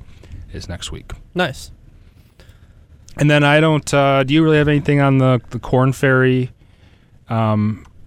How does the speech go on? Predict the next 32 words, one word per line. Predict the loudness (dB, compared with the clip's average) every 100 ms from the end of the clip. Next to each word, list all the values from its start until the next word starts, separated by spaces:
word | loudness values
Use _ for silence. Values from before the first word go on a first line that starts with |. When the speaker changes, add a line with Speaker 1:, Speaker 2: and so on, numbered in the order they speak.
| -20 -20 -20 -20 -20 -20 -20 -20 -20 -20 -20 -20 -20 -10
Speaker 1:
tour? | 0 2 2 -2 -10 -20 -20 -20 -20 -8
Speaker 2:
Yeah, | 0 2 2 0
Norman | 0 0 0 0 -2
Jong | -2 0 2 0 -2
won, | -8 -12 -14 -18 -20 -20 -20 -20 -20 _ -10
which | 0
is | 2 4
Speaker 1:
Oh. | 2
Speaker 2:
a |
great | -2 -2 -2 -2
story. | -10 -6 -4 -6 -8 -4
Speaker 1:
Um, | 0 2 2 0 -4
Speaker 2:
If | -6
you |
guys | 0 0 0
are | -4
not | -4 -4
familiar. | -6 -10 -8 -4 -2 -2
Speaker 1:
Yes, | -4 -4 -8 -8
thank | -6 -6
you |
for | -6
mentioning | -10 -14 -16 -16
that. | -16 -16 -18 -20 -20 -20 -20 -20 _ _ -14
Speaker 2:
Just | -4 -2 -2
a, | -8
like, | -6 -4
an | -4 -2
alt, | 0 0 -2 -10
like | -8 -6
a, | -8 -10 -18 -20 -20 -20 -6
<clears throat> | -2 0 -2